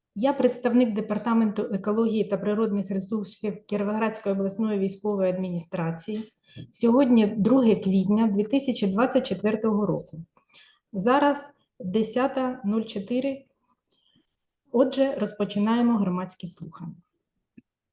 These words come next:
Відповідно до вимог порядку проведення громадських слухань в процесі оцінки впливу на довкілля, який затверджений постановою Кабінетів Міністрів України від тринадцятого грудня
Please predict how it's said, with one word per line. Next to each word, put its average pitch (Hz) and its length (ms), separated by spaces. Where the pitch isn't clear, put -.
Відповідно 269 600
до 233 160
вимог 254 380
порядку 226 420
проведення 214 560
громадських 214 560
слухань 196 580
в - 100
процесі 220 520
оцінки 247 500
впливу 226 400
на 196 140
довкілля, 185 680
який 214 280
затверджений 214 680
постановою 208 680
Кабінетів 208 580
Міністрів 202 540
України 196 520
від 190 160
тринадцятого 190 680
грудня 190 420